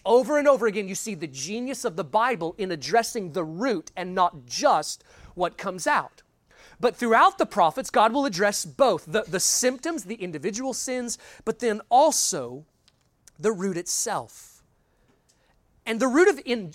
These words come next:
and, and the sin of injustice was one of the major ones that Amos addresses. You know, wh-, when the morals of a society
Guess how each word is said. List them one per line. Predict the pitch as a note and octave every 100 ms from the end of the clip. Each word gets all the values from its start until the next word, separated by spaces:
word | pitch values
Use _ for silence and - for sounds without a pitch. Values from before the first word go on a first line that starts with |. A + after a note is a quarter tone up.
| -
and, | G#3+
and | G#3
the | G3+
sin | - - C4 F3+ G#3
of | G#3 F3+
injustice | A#3 G3+ E3+ - C4 C4 - - A#2 - - - _ _ _ _ _
was | A#3
one | B3
of | C#4
the | A#3
major | A#3 C4+
ones | D4+ A3 E3
that | -
Amos | E3 E3 C#3+ C3+
addresses. | A2 A2+ - F3 D3+ - _ _ _ _ _ _ _ _ _ _ -
You | A#3+
know, | G#3+
wh-, | G#3+ C4+ _ _ _ _ _ -
when | B3+
the | A#3+ A3+
morals | F#3+ G#3+ C4+ F4 F4+ C4+ -
of | G#3+ G#3+
a |
society | - G#3 - - G3 F#3+ C#3+ B2+ A#2+